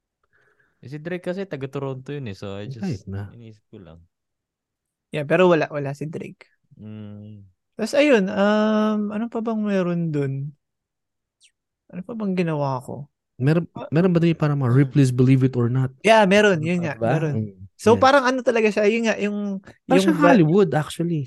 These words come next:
Speaker 3: yeah, parang ganun. Parang ganun yung
Speaker 2: Mm.
Speaker 3: vibe na, na ano dun sa Clifton Hills.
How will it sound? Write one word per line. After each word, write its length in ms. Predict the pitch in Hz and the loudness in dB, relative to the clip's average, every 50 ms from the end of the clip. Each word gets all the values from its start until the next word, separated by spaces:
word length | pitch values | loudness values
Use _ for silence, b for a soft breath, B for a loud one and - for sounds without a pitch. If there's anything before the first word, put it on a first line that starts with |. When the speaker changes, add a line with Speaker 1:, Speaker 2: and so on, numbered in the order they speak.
| - _ _ _ | -8 _ _ _
Speaker 3:
yeah, 240 | - 170 202 190 185 180 | 0 2 2 2 2 2
parang 320 | - 196 196 202 208 202 208 208 208 202 202 202 196 190 180 | 2 0 0 0 0 -2 -4 -4 -4 -4 -4 -4 -4 -4 -4
ganun. 400 | 165 160 160 165 165 165 156 151 | -4 -4 -4 -4 -4 -6 -6 -6
Parang 280 | 147 170 180 208 208 196 | -4 -2 -2 0 0 2
ganun 220 | 220 226 226 220 | 2 2 0 0
yung 140 | 226 214 - | -2 -2 -2
Speaker 2:
Mm. 80 | - | 0
Speaker 3:
vibe 200 | 170 180 175 170 | 0 0 0 0
na, 140 | 165 165 165 170 160 156 | -4 -8 -8 -10 -10 -10
na 160 | 156 156 156 151 - | -10 -10 -10 -10 -10
ano 280 | - 147 143 151 143 | -10 -10 -8 -8 -8
dun 200 | 165 165 160 147 | -10 -10 -10 -10
sa 200 | 139 - - 156 | -10 -10 -10 -12
Clifton 480 | - - - 131 135 - _ - 139 135 | -12 -10 -12 -12 -12 -12 _ -12 -12 -10
Hills. 360 | 131 143 143 139 143 - - | -10 -12 -12 -12 -14 -16 -20